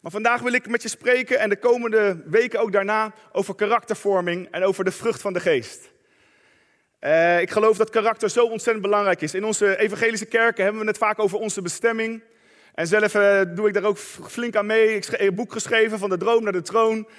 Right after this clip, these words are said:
En we hebben het over gaven, eh, en, en talenten. En dat zijn, dat is ontzettend waardevol. Maar weet je, ik heb ontdekt, your gifting can take you there,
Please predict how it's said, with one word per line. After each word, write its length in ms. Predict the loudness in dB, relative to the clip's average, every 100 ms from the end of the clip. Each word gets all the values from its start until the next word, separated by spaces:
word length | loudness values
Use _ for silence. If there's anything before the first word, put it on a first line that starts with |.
| -20 -6
En 160 | -4 2
we 60 |
hebben 180 | 2 2
het 120 | 2
over 200 | 2 0
gaven, 640 | -2 0 2 2 2 2 0 -8 _ -20 _ _
eh, 320 | -2 0 0 -2
en, 140 | -4 -8 -6
en 160 | -2
talenten. 440 | 2 2 2 0 -2
En 80 | -2
dat 120 | -2
zijn, 240 | -2 -4 -6
dat 120 | -8
is 80 | -6
ontzettend 340 | -4 -2 -2
waardevol. 600 | -2 0 -2 -2 -6 -6 -10 _ _ _ _ _ _ -20 _ _
Maar 380 | -2 0 0 -4 _ -2
weet 220 | 0 2
je, 140 | 0
ik 100 | 0
heb 100 | -2
ontdekt, 440 | -4 -2 -2 -2 -16
your 260 | -10 -2 -2
gifting 580 | 0 -2 -2 -6 -6 -6
can 160 | -6 -2
take 260 | 0 -2
you 160 | -4 0
there, 360 | 2 2 -2